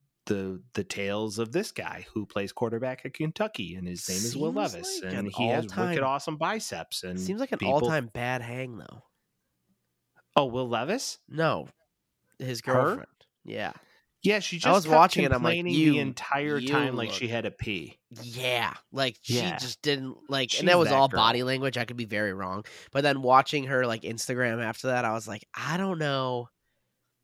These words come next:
Speaker 1: Yeah.
Speaker 2: if I would like to hang out with her for more than, like,
Speaker 1: Coattails.
Speaker 2: an hour."
Speaker 1: Coattails, bro. Coattails.
Speaker 2: Yeah.
Speaker 1: Come on.
Speaker 2: And even his coattails right now, it's like, that didn't go the way he wanted
Speaker 1: You
Speaker 2: it to.
Speaker 1: sure about that?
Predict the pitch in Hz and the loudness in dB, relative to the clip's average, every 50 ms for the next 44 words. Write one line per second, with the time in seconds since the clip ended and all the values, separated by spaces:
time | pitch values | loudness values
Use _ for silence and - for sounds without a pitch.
0 | - - 98 92 85 80 80 - 120 120 113 107 104 110 120 123 131 127 131 131 | -10 -8 -6 -6 -6 -6 -4 -2 -2 -2 0 2 2 4 4 4 2 2 0 0
1 | 127 - 110 92 87 110 110 95 92 95 101 104 - - 113 101 - - - 160 | 0 -2 -6 -6 -6 -6 -4 -2 -2 -2 -2 -2 -4 -6 -8 -8 -4 0 0 0
2 | 160 117 92 95 104 85 82 76 - - - 57 58 50 50 50 50 50 - 117 | 0 0 -4 -8 -10 -10 -10 -10 -10 -10 -12 -12 -14 -16 -16 -18 -20 -20 -20 -20
3 | - - - - _ _ - - 190 202 185 - - 92 87 82 - - - - | -20 -20 -20 -20 _ _ -2 0 0 -2 -2 -6 -10 -10 -10 -10 -12 -14 -16 -14
4 | _ - - 82 98 - - - - 175 143 131 123 117 80 67 - - - - | _ -10 -10 -10 -10 -12 -6 -2 -2 -2 -2 -2 -2 -2 -2 -4 -6 -10 -14 -12
5 | - - 151 147 101 - - _ - 147 156 151 143 135 120 - - _ - 185 | -10 -6 -6 -6 -6 -8 -8 _ 2 4 4 4 4 0 -4 -10 -12 _ -4 -2
6 | 208 202 196 147 127 165 175 165 - - 151 147 147 139 - 131 120 110 110 110 | 0 0 0 2 2 2 2 2 0 0 0 0 0 0 0 0 0 0 -2 -2
7 | 113 113 107 104 98 107 104 101 101 104 104 - - 101 98 98 - - _ _ | -4 -6 -6 -6 -6 -6 -6 -6 -6 -8 -8 -6 -6 -8 -8 -8 -12 -18 _ _
8 | _ _ _ _ _ _ _ - - 120 139 151 147 127 - 123 101 92 80 - | _ _ _ _ _ _ _ -8 0 4 6 6 6 4 2 -4 -6 -6 -8 -12
9 | - 69 76 78 76 73 78 85 - 85 98 - - - - - - 117 120 131 | -12 -12 -12 -12 -12 -10 -10 -10 -10 -10 -12 -10 -10 -12 -12 -8 -6 -6 -4 -4
10 | 135 123 - - 160 147 151 151 147 160 156 156 156 - - 160 156 160 170 170 | -2 -2 -2 -2 0 0 -2 -2 0 0 -2 -2 -2 -4 -4 -2 -2 -2 -4 -6
11 | - _ | -10 _